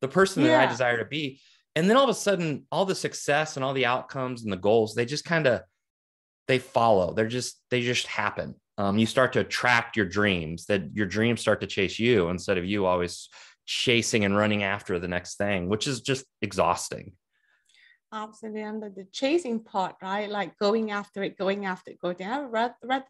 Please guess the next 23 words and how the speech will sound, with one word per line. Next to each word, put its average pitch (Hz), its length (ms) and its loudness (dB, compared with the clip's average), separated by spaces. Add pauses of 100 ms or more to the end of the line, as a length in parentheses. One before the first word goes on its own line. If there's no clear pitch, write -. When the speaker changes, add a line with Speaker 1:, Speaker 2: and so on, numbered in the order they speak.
Speaker 2:
than 214 280 -2 (600)
saying 302 420 0
is, 226 400 -4
you 220 60 -10
know, 190 340 -4
be 302 140 2
who 359 120 4
you're 311 200 2
meant 285 320 -4
to - 80 -20
be 262 180 -6
now, 269 460 -2 (120)
the 180 80 -12
happiness, 220 560 -2
Speaker 1:
Yeah. 92 160 -8
Speaker 2:
the - 160 -20
joy, 233 600 2
the - 100 -12
love, 226 600 0 (120)
the, 165 180 0 (280)
the 170 200 2
creativity, 185 880 -2
the - 240 -10